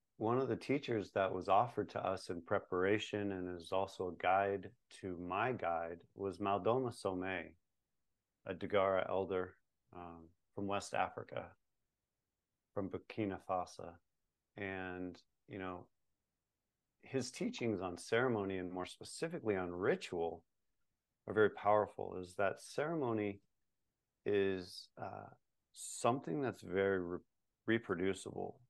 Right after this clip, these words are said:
Um, it's predictable. It's, it's controllable. Potentially it's, it's, uh, rehearsed. And, uh,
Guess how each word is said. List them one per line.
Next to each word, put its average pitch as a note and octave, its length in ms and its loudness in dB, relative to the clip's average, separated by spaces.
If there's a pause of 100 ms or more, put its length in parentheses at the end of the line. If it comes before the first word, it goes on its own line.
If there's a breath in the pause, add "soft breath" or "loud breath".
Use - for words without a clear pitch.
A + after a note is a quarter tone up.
(120)
Um, F2 380 -10 (140)
it's - 200 -18
predictable. G2+ 920 0 (260)
It's, - 280 -12 (220)
it's - 140 -16
controllable. - 840 -2 (460)
Potentially G2 720 -2
it's, - 480 -4 (1400)
it's, - 420 -12
uh, E2+ 480 -6
rehearsed. A2 880 -2 (1200)
And, F2+ 540 -8
uh, F2 360 -10